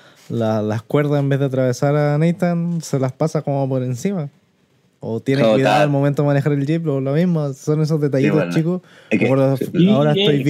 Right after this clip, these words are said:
Speaker 1: viendo a menos trece jugar el tres, y me acuerdo de cuando nosotros jugamos el tres, me acordé de ese weón, y lo veo ahora y es como, ya, si tampoco es tan lindo, pero me acuerdo cuando lo juegas como, weón, la zorra, weón, cada paso era un escalón, por ejemplo, que una wea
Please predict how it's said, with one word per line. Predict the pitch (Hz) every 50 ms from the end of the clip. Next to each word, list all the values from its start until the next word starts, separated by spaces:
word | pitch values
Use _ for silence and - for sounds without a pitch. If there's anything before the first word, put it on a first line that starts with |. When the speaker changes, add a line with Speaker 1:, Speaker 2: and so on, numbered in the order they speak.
| 151 151
Speaker 1:
viendo | 156 151 147 147 147 147 143 143 139 139 139 139 139 135 135 131
a | 127
menos | 131 135 135 131 127
trece | - 143 156 156 - 160
jugar | - - 139 139 143 143
el | 139 131 123 123 120 120 113 110 -
tres, | - 131 139 170 196 196 196
y | 147 131
me | 123
acuerdo | 120 123 139 143 139 135
de | 131
cuando | 120 123 110 98 95 98 101
nosotros | 107 - - 156 156 156
jugamos | - - 165 160 160 156 151
el | 151 143
tres, | - 175 180 175 175 190 _ - _ _ _ _ - - - - _ -
me | 120 117
acordé | 113 117 117 123 127
de | 139 135
ese | 127 - 139
weón, | 127 139 165 185 175 139 107
y | 98
lo | 95 98 104
veo | 123 139 139
ahora | 139 151 151 147 127
y | 117
es | 110
como, | - - 107 101 95 110
ya, | 110 113 123 151 156
si | 143 117
tampoco | 117 107 - 139 135 143
es | 139
tan | - 147 139
lindo, | 160 185 180 160 131
pero | 131 127 120
me | 117
acuerdo | 120 135 139 135 135
cuando | 135 131 127 123
lo | 117 117
juegas | - 139 135 143 135
como, | - - 131 120
weón, | 107 117 131 147 160 156
la | 147 139
zorra, | 127 - 165 170 165 156 151
weón, | 147 151 156 156 139
cada | - 143 151 151 151 151
paso | 147 160 160 160 - - 165 156
era | 156 156
un | 156 151
escalón, | 143 - - - 147 170 170 143
por | - 131 110
ejemplo, | 104 - 117 104 107 - 104 92 95
que | 98 113
una | 120 117
wea | 117 127 127 127 127 120 120